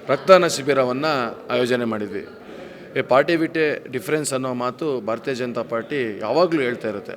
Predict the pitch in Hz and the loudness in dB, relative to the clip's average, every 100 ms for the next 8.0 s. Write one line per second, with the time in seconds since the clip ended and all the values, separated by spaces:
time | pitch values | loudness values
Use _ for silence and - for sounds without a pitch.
0 | - 120 180 180 180 202 151 123 120 - | -4 2 6 6 6 2 2 -2 -8 -10
1 | 127 156 156 139 135 131 - 147 131 139 | -4 -2 2 2 2 -2 -4 -4 -2 -2
2 | 123 104 120 123 143 120 107 92 - - | -2 -4 -4 0 0 0 -4 -6 -12 -20
3 | - - - - - - - 135 135 120 | -20 -20 -20 -20 -20 -20 -2 4 4 6
4 | 143 156 165 156 139 135 135 123 120 113 | 8 8 8 6 0 0 0 0 0 0
5 | 113 110 113 120 117 131 151 160 139 131 | 0 -2 -2 -2 -4 -4 -2 2 2 2
6 | 117 110 107 147 185 190 131 135 190 214 | 0 -4 -2 -2 -2 0 -2 2 2 2
7 | 208 185 156 160 151 143 180 180 147 127 | 0 0 2 2 2 0 -2 -2 -4 -8